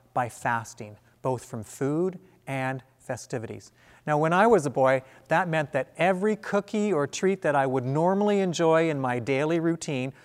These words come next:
was sacrificed to a personal cookie tin.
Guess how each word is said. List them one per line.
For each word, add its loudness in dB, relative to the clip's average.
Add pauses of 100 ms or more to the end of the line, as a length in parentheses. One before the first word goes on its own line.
(180)
was -2
sacrificed 0
to -4
a -2
personal -4 (200)
cookie -4
tin. -8